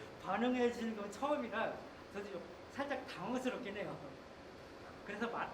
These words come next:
말이 많아지는 것도 없지 않아 있긴 한데 다시 한번 신호를 잘 주고 아까 전에 외국 돈이 몇 개가 나왔죠?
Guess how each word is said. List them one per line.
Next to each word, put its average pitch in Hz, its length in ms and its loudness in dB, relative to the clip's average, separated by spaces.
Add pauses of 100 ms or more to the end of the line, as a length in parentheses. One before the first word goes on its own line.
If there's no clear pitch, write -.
(140)
말이 202 240 4
많아지는 233 480 0
것도 220 160 -4
없지 175 180 -2
않아 - 100 0
있긴 - 200 -6 (140)
한데 - 400 0 (1160)
다시 208 220 0
한번 233 340 2
신호를 233 320 -2
잘 185 200 0
주고 214 280 -6 (3750)
아까 262 220 -2
전에 247 500 0 (1000)
외국 226 240 -2
돈이 247 180 0
몇 - 160 -2
개가 269 180 2
나왔죠? 220 300 -4